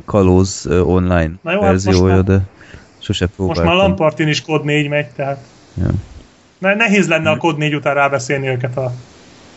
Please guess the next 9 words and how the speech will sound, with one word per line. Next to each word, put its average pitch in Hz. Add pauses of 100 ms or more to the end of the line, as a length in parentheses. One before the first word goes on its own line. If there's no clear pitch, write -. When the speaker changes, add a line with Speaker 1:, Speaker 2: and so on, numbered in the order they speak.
(200)
Speaker 2:
a 123
mesterlövészre. 127
Bár 233
nem 339
biztos. 131 (920)
Lehet, 202
hogy 139
nagyobb 127
fun. 117